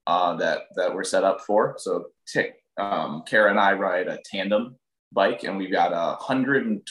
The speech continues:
twenty-five miler that has fourteen thousand feet of elevation in it. And that is going to be the hardest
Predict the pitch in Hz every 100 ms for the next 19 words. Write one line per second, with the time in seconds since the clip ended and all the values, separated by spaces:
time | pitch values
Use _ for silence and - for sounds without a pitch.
0 | - 208 208 202 175 - - 127 131 139
1 | 156 - _ _ _ _ _ - 92 95
2 | 98 92 92 - - _ _ _ - 151
3 | 147 - 135 127 117 110 104 110 - 101
4 | - 107 95 85 85 82 87 - 55 -
5 | - - - - _ _ _ _ - 95
6 | 90 85 71 98 139 123 113 110 104 101
7 | - 104 98 98 98 92 92 87 85 _
8 | _ 90 110 101 98 - -